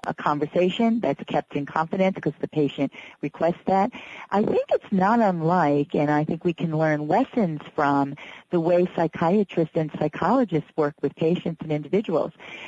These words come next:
because there's very little in the way of notes that go into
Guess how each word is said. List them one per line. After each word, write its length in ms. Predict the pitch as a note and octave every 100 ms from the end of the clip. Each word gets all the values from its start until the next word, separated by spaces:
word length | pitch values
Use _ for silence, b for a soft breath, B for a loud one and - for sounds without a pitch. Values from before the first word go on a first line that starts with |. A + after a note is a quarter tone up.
| B
because 340 | G3+ - G#3 F3+
there's 220 | F#3+ F#3
very 340 | E3 G#3 B3+
little 340 | A3 G#3+ A#3 F#3
in 120 | D#3+
the 80 | D3+
way 240 | E3 F3+
of 260 | D3+ C#3 C3+
notes 300 | D#3+ F#3 _ -
that 180 | - C#3+
go 220 | D3+ C#3+
into 720 | - D#3+ E3+ F3 - D3+ C#3